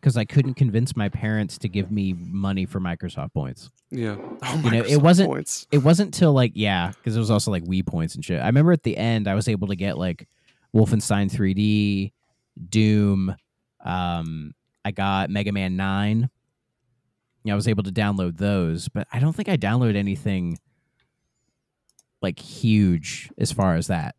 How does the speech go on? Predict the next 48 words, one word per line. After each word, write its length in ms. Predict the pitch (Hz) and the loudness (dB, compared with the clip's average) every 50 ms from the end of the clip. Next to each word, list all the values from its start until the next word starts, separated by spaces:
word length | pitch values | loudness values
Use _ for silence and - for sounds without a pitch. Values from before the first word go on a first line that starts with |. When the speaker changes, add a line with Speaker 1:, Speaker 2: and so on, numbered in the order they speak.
| _ _ _ _ _ _ | _ _ _ _ _ _
Speaker 1:
went, 280 | - 98 78 65 - - | -8 -6 -6 -6 -8 -8
you 140 | - 95 98 | -8 -4 -2
know 80 | 95 92 | -2 0
what 100 | 92 90 | 0 0
I 40 | |
mean? 260 | 90 92 92 92 95 - | 0 0 -2 -2 -4 -4
At 80 | - 107 | -2 0
least 140 | 123 135 131 | 2 2 2
Speaker 2:
Yeah. 40 | 123 | 4
Speaker 1:
during 160 | 139 120 107 | 2 2 2
the 40 | 95 | 0
Speaker 2:
Yep. 40 | - | 0
Speaker 1:
three 140 | 143 98 90 | -2 -2 -2
sixty 420 | - - - 131 117 - 110 95 | -2 -2 -2 -2 -2 -2 -4 -4
days, 300 | 82 82 76 78 82 - | -2 -2 -2 -2 -2 0
'cause 160 | - 139 127 143 | 0 2 2 2
it 20 | 143 | 2
was 120 | 165 156 | 2 0
still 640 | - - - 175 185 202 190 165 143 120 101 - _ _ _ _ _ _ _ _ _ | -2 -2 -2 0 2 4 6 6 6 4 2 -2 _ _ _ _ _ _ _ _ _
a 80 | - 110 | -6 0
very 300 | 107 131 123 120 117 110 | 2 2 2 2 2 0
new 200 | 104 104 104 95 | 0 0 -2 -2
thing, 580 | - - - 117 117 104 92 82 82 78 - - | -4 -6 -6 -4 -2 -2 -2 -4 -4 -6 -8 -8
at 80 | 95 | -6
least 180 | 110 117 - - | -4 -4 -4 -4
in 60 | 95 | -6
the 80 | 92 - | -6 -4
console 380 | - 113 110 117 - - 95 | -4 -2 -2 -2 -2 -4 -6
space, 340 | - - - 90 90 82 - | -6 -6 -6 -6 -4 -4 -6
downloading 840 | - 80 92 85 92 95 90 87 85 87 85 85 82 85 82 80 80 - | -6 -6 -4 -4 -2 -4 -4 -4 -4 -4 -4 -6 -8 -8 -10 -10 -12 -10
Speaker 2:
Yep. 140 | - 127 - - _ 101 | -8 -10 -10 -10 _ -6
Speaker 1:
games 380 | 107 107 104 101 98 92 - | -4 -2 0 0 -2 -2 -4
like 200 | 92 78 78 - | -6 -8 -8 -8
that, 260 | - 73 76 - - - - | -10 -12 -12 -12 -16 -12 -10
you 100 | 92 87 | -8 -8
know? 300 | 80 80 82 90 98 - - | -6 -6 -4 -4 -4 -4 -4
And 340 | 98 95 92 92 92 90 - _ _ _ - | -4 -4 -4 -4 -6 -8 -10 _ _ _ -4
I 60 | 120 | -2
think 160 | 107 139 120 | -2 -2 -2
most 260 | 107 110 113 113 - | -2 -2 -2 -2 -4
of 80 | 123 98 | -4 -6
us, 140 | 101 - - | -6 -4 -4
our 120 | 95 82 | -4 -2
internet 340 | 92 101 104 104 110 107 - | -2 0 0 0 -2 -4 -4
connections 500 | - 127 113 117 - - 131 113 104 101 | -4 -4 -4 -4 -4 -2 -4 -4 -2 -4
weren't 220 | 98 98 101 - | -6 -6 -6 -6
really 240 | 92 104 107 107 107 | -4 -4 -4 -2 -4
that 240 | 101 101 101 - - | -4 -4 -6 -6 -8